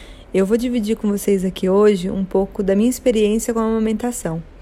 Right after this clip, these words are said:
Lembrando que cada mãe é única, cada bebê é único, cada vivência é muito única. Ainda bem, né? Não se esqueça de se consultar com a sua médica, com uma consultora de amamentação. Eu não sou especialista no assunto. Isso é apenas um relato muito pessoal.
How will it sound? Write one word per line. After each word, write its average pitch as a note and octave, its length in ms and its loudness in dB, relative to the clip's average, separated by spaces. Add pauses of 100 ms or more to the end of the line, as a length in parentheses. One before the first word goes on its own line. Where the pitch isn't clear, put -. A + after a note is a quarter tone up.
(360)
Lembrando F#3+ 460 2
que G3+ 140 -6
cada G3 340 0
mãe F3 240 -2
é E3+ 60 -2
única, G#3+ 420 0
cada F#3+ 300 -2
bebê E3+ 300 0
é E3+ 100 -2
único, G#3 420 -2
cada A#3 320 0
vivência G#3 480 -2
é - 20 0
muito G#3+ 400 0
única. E3+ 440 -4 (180)
Ainda F3+ 300 0
bem, F3 200 0
né? F3 220 -2 (640)
Não G3 140 -2
se G3+ 100 -6
esqueça G#3 340 -2
de A#3 120 -8
se B3 100 -4
consultar G3+ 460 -2
com - 120 -4
a G3 60 0
sua F3 220 -4
médica, G3+ 760 0 (360)
com F#3 100 -4
uma F3+ 120 0
consultora F3+ 440 -2
de F3 100 -4
amamentação. E3+ 680 -2
Eu F#3+ 80 2
não G#3+ 140 2
sou B3 120 -2
especialista G3+ 760 -2
no G3 100 2
assunto. F3+ 480 -4 (420)
Isso F#3 220 -2
é F#3+ 60 6
apenas G3 320 0
um G#3 60 0
relato G3 440 0
muito G3 180 0
pessoal. G#3+ 460 -2